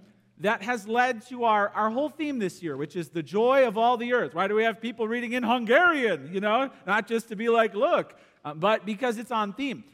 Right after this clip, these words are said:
The joy of all the earth. Jesus is worthy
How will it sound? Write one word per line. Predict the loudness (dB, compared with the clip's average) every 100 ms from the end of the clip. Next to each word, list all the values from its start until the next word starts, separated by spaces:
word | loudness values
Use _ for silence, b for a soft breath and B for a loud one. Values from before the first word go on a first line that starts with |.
| _
The | -2
joy | 0 4 6 6 4
of | 2 -2
all | 0 4 4 4 2 -2 -14 -8
the | 0 2
earth. | 2 0 -4
Jesus | -8 -8 -8 -8
is | -6
worthy | 0 0 0 -4